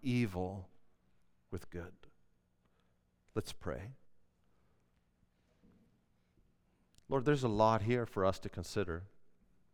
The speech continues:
None of us is perfectly living out today's preaching text.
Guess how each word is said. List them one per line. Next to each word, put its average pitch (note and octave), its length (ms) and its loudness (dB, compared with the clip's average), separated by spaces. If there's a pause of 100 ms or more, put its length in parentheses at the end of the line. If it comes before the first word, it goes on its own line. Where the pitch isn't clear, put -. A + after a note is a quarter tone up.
(1500)
None A#2 340 6
of C#3 120 4
us G#2 400 2
is G2+ 580 -2 (680)
perfectly A#2 720 0
living G#2+ 340 0
out G#2+ 260 0 (180)
today's G2+ 520 -4 (580)
preaching G2 400 -4
text. - 520 -12